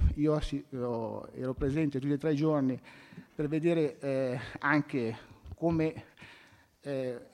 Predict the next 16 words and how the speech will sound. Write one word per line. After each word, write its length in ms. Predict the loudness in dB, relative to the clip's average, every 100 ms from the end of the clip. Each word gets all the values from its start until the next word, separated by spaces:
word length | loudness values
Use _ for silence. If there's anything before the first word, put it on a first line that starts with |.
| -14
qual 180 | 0 4
era 220 | 6 6
l'umore 560 | 4 4 4 4 4 2
che 360 | 0 0 0 -4
accompagnava 600 | -8 -4 -4 0 2 2
tutta 180 | 0 -2
la 60 | 0
gente 240 | 0 -2
che 80 | 0
veniva 360 | 2 4 4 2
e 60 |
onestamente 520 | 0 -2 0 0 0
sono 120 | -2 -2
stati 240 | -2 -4
tutti 380 | -4 -6 -2 -2
assolutamente 800 | -2 -6 -2 0 0 0 -4